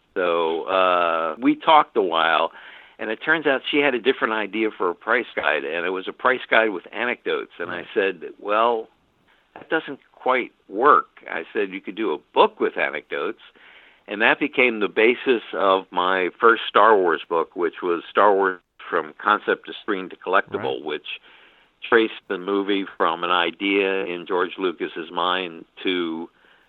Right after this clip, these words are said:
Speaker 1: uh, how they actually made it at I L M and in production,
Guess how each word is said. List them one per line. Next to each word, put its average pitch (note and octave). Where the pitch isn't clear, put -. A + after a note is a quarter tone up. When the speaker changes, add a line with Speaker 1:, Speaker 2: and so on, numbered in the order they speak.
Speaker 1:
uh, E2+
how A2
they F#2+
actually F2+
made F#2+
it F2+
at E2
I F2
L F2
M F2+
and D#2+
in E2+
production, F2+